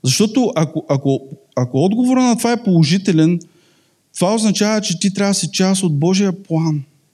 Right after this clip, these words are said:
за промяна на хора около тебе, за, за, а, срещане на загубените в този свят, на изгубените в този свят.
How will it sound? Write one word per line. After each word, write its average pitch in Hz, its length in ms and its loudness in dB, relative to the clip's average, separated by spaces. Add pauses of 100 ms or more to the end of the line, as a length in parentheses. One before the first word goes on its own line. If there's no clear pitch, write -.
(240)
за 139 220 0
промяна 190 540 4
на 196 120 2
хора 190 260 2
около 196 280 0
тебе, 147 480 0 (920)
за, 160 240 0 (100)
за, 143 400 2 (600)
а, 139 260 0 (180)
срещане 208 880 -2
на 156 140 2
загубените 180 680 0
в - 100 -8
този 170 280 -6
свят, 143 260 -8
на 135 100 0
изгубените 160 600 0
в - 80 -10
този 131 260 -6
свят. - 320 -18